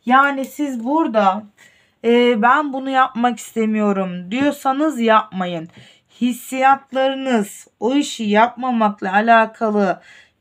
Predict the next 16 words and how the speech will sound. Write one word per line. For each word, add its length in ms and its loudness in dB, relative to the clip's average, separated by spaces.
bir 240 0
takım 640 -4
durumlar 600 0
içindeyse 1160 -4
onu 500 -2
yapmayın 720 -2
lütfen. 440 -8
Neden? 480 0
Çünkü 460 -6
buradaki 380 -2
kötü 300 -6
insan 640 -6
yanlış 720 0
bir 140 -2
yola 380 -2
girmiş. 680 -6